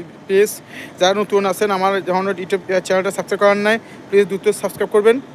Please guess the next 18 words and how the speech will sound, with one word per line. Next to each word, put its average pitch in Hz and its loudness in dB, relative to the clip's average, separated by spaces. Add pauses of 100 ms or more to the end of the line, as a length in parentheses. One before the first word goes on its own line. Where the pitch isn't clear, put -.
(140)
সাবস্ক্রাইব 185 -2
চাই, 202 4
আপনাদেরকে 185 -2 (140)
ভালোবাসা 180 2
চাই, 220 2 (520)
আপনা-, 175 -6
আমরা, 180 4 (140)
আপনারা 185 -2
আমার 190 0
পাশে 185 -6
থাকবেন 190 0
ইনশাআল্লাহ। 196 0
আমি 190 -8
নতুন 190 -6
একজন 175 -4
ইউটিউবার, 196 -2 (380)
আপনার 160 -6
সাপোর্ট 170 -10